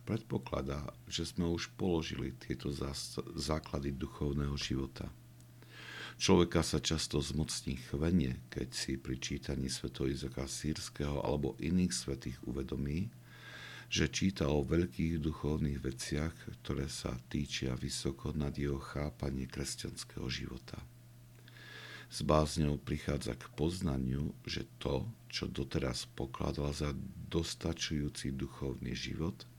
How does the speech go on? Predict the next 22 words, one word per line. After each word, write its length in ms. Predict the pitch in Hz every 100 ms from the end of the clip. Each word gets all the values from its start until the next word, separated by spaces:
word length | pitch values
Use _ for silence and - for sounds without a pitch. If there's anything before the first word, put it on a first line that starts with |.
| - - - - - - -
je 140 | 87
len 300 | 107 78 - - -
akýmsi 640 | - - 76 76 - - - -
minimum 800 | - 71 69 71 73 76 87 92 -
z 220 | - 69
minima, 560 | 71 71 71 71 78 98 - - - - -
ktorý 200 | - 90
sotva 560 | - - - - 73 67
dáva 440 | - 73 71 71 65
tenký 640 | - 82 95 - 92 - -
nátier 560 | 78 76 73 - 71 73 -
kresťanstva. 840 | - - - 64 62 - - 52 - - - - - - - - - - - - - - - - -
V 40 | -
našej 360 | 90 - 73
farnosti 480 | 82 87 95 87 -
sa 240 | - -
každý 400 | - 85 80 85
týždeň 480 | - 87 90 - 73
stretáva 560 | - - 80 80 78 73
pomerne 480 | - 80 82 76 76
veľká 440 | 71 85 87 85
skupinka 880 | 85 - - 65 69 71 - 73 76